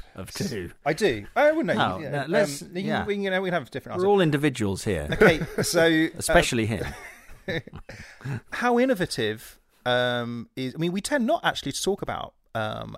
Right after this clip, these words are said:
Speaker 2: our own companies here, but, um, how innovative is Aleph Insights? Um, can you talk to me about the, sort of the beginning of Aleph and, and where you are now and how innovative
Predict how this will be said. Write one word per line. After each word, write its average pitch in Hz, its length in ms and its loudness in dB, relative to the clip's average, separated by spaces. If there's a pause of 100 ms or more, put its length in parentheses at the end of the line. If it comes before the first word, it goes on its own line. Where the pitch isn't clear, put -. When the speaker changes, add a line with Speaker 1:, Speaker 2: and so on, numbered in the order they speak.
Speaker 2:
our 110 160 0
own 110 160 -4
companies 113 480 -10
here, 98 200 -12
but, - 200 -6 (460)
um, 127 480 -2 (100)
how 196 240 2
innovative 160 560 -4
is 127 160 -4
Aleph 123 220 -4
Insights? - 500 -14 (400)
Um, 113 460 -6
can 143 120 -10
you 139 40 -6
talk 160 240 -4
to - 60 -10
me 135 240 -4 (140)
about 117 460 -2
the, 101 300 -14
sort 101 180 -10
of 101 100 -16
the 110 60 -8
beginning 139 460 -6
of 139 80 -8
Aleph 156 420 -8 (540)
and, 117 280 -4
and 117 140 -6
where 120 140 0
you 113 160 -2
are 107 100 -2
now 127 200 0
and 107 80 -6
how 101 200 -4
innovative 104 540 -8